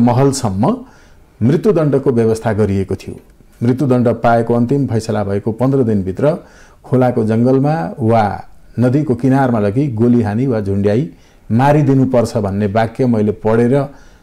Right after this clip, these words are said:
पास गरेको अहिले पनि सम्झना छ, जाँचमा लेखेको। म त्यति बेला आइएल पढ्दै थिएँ र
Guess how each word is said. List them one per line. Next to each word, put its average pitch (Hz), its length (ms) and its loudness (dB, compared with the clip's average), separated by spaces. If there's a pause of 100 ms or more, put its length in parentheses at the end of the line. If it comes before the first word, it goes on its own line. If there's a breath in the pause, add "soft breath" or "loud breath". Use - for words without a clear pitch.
(220 soft breath)
पास 147 280 2
गरेको 123 400 2 (480)
अहिले 156 260 4
पनि 175 220 0
सम्झना 113 420 0
छ, - 120 -8
जाँचमा 98 460 -4
लेखेको। 92 460 -8 (960 soft breath)
म 117 100 0
त्यति 117 220 0
बेला 104 280 0
आइएल 110 320 0
पढ्दै 95 340 -4
थिएँ - 240 -20 (1300 soft breath)
र 135 460 0